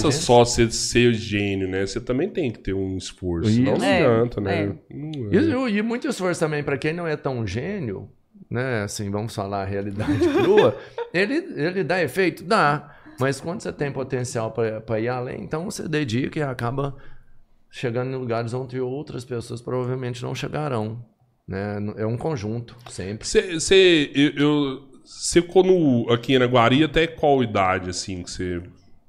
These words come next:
Speaker 3: Então, tava quase fazendo dezessete. Com dezesseis anos eu fui fazer intercâmbio.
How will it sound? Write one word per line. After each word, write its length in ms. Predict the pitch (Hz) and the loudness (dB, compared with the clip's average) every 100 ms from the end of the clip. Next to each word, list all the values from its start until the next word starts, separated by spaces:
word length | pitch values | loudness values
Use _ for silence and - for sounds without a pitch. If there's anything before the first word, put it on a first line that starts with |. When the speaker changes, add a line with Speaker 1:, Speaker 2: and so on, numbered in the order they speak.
| _ | _
Speaker 3:
Então, 920 | 254 285 - - 185 202 202 190 - - | -10 -10 -10 -6 -6 -6 -10 -16 -18 -12
tava 240 | 214 208 | -10 -8
quase 680 | 226 _ - 233 233 269 294 | -10 _ 0 4 6 4 2
fazendo 340 | 285 226 233 247 | -4 -2 0 0
dezessete. 960 | 220 247 240 175 156 151 - - - _ _ _ _ _ | -2 -2 -2 -4 -6 -8 -18 -16 -20 _ _ _ _ _
Com 140 | - | -10
dezesseis 380 | 175 180 214 208 | -6 -4 -2 0
anos 160 | 196 202 | 0 0
eu 60 | |
fui 100 | 202 | -6
fazer 140 | 208 208 | -4 -4
intercâmbio. 880 | 214 226 233 185 180 208 233 302 | -2 -2 0 0 0 0 -4 -6